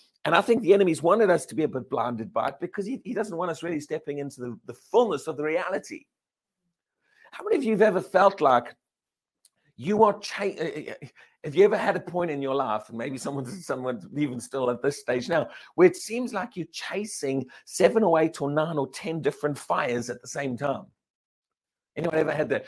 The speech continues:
It's like the enemy attacks your health, then he attacks your finances, and then he attacks your family, and then he attacks this way. Yeah? So anyway, I mean, we're all super spiritual, you know. And, "Oh no, that's never happened to me."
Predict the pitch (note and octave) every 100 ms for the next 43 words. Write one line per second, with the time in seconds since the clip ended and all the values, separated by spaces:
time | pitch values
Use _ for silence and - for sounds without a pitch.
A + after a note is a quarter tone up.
0 | - _ E3+ D3+ D3+ F3+ E3+ D#3 - E3
1 | - D#3+ F#3+ A3 A#3 - - E3 D#3 -
2 | D#3+ D#3 D3+ F3 F#3 G#3 G#3 A#3 A#3 -
3 | - D#3+ E3 E3 E3+ D#3+ - - F#3 F#3+
4 | A3 A#3+ - - E3 D#3+ F3 E3 E3 -
5 | F3 G3 G3+ G#3+ A#3+ A#3+ - _ D3+ G#3
6 | - - _ _ _ _ _ _ _ E3+
7 | G3+ F#3 - - _ _ - - - -
8 | - - F#3 G3 G3 F3+ E3+ D3 D3+ D#3+
9 | F#3+ E3 C#3+ D#3 C#3+ C4 B2+ C#3 C#3 B3
10 | A3+ C#3 C3+ C3+ - C3 B2 - F#3 -
11 | B2+